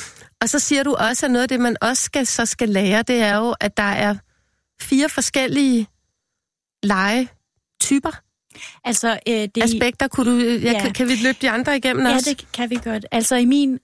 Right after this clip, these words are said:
Speaker 2: øh, i den måde, som jeg, øh, har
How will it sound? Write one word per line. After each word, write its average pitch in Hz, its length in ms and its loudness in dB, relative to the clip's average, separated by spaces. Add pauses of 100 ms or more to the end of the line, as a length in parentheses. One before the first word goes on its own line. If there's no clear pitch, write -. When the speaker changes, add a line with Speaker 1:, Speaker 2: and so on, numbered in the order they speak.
Speaker 2:
øh, 220 340 -2 (220)
i 226 260 -2
den 262 140 2
måde, 247 160 2
som 247 220 -2
jeg, 220 320 0 (240)
øh, 208 60 -2
har 220 140 0